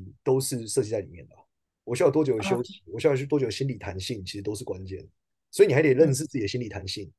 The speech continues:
Speaker 1: 认识自己的工作能力，怎么样让你的表现是最好的。其实这都必须训练，都必须思考。
Speaker 2: 嗯，
Speaker 1: 对，
Speaker 2: 嗯。
Speaker 1: 那我，我觉得这个认知是，如果你想要在职涯的路上走得非常长久，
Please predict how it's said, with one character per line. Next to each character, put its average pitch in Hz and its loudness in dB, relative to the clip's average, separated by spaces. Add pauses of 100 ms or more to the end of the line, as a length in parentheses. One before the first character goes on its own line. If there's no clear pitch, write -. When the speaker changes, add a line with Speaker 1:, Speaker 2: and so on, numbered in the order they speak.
(440)
Speaker 1:
认 165 4
识 160 -2
自 143 -6
己 123 0
的 110 4
工 123 2
作 131 4
能 92 -6
力， 101 -10 (440)
怎 110 -6
么 147 4
样 185 6
让 170 2
你 123 2
的 117 2
表 110 2
现 101 2 (880)
是 - -2
最 139 6
好 90 -2 (100)
的。 143 -18 (280)
其 - -14
实 131 0
这 156 2
都 143 4
必 143 2
须 127 0
训 104 -2
练， 92 -8 (320)
都 - -2
必 135 -2
须 110 -2
思 - -4
考。 214 6
Speaker 2:
嗯， 185 4 (500)
Speaker 1:
对， 196 -4
Speaker 2:
嗯。 185 0
Speaker 1:
那 156 4
我， 123 4
我 127 8
觉 139 4
得 165 4
这 226 0
个 156 8
认 156 4
知 135 -2
是， 127 0 (320)
如 160 6
果 185 10
你 139 4
想 127 2
要 131 6
在 160 10
职 123 -2
涯 123 6
的 123 2
路 131 0
上 120 -4
走 92 -6
得 95 -4
非 147 0
常 117 2
长 101 -6
久， 107 -4